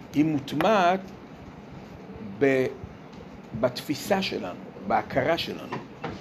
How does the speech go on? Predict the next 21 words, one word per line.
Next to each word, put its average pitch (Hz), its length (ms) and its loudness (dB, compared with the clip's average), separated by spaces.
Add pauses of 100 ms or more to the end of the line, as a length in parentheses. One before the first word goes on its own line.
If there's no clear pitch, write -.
(460)
זאת 120 160 0
אומרת, 165 280 8 (220)
כשבני 165 420 6
אדם 147 480 6 (1080)
הם, 143 240 8 (180)
אה, 131 80 2 (240)
מתייחסים 147 840 4 (200)
ל-, 120 160 6 (100)
למציאות 127 760 4
שהם 135 420 4
מכירים, 135 680 6 (1500)
יש 208 280 10
אצלנו 196 400 6
איזושהי 185 440 6
חלוקה, 139 600 8 (100)
והחלוקה 143 380 6
הזאת 220 200 8
היא 220 100 2
מתחילה 190 460 4
קודם 226 220 4
כל 233 280 8